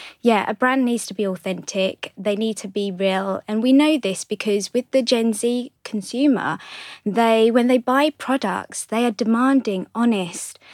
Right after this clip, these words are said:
they want transparency, and they want authenticity, and that's gonna make them buy the product. So a brand needs to be able to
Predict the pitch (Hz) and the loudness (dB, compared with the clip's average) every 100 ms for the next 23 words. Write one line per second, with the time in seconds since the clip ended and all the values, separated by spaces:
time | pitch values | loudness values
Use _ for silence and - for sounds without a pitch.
0 | - - 220 233 247 - 220 214 - 208 | -20 -2 2 2 2 0 -2 -2 -2 -2
1 | 208 190 - 190 180 180 - 233 247 254 | -2 -4 -2 -2 0 -2 0 0 2 0
2 | 254 254 233 247 240 277 262 - - - | 0 -2 -2 -4 -2 -2 -4 -4 -6 -4
3 | - 202 240 - 254 233 214 - 196 208 | -4 -6 -6 -4 -2 -2 -2 -6 -6 -4
4 | 196 190 226 - - 220 208 - - - | -6 -6 -8 -8 -8 -4 -4 -6 -16 -18
5 | - - _ _ 254 226 277 285 285 269 | -20 -20 _ _ 0 4 4 6 6 6
6 | 262 254 - 202 220 214 208 214 - - | 6 2 0 0 2 2 0 -4 -4 0
7 | 214 208 202 | 2 2 0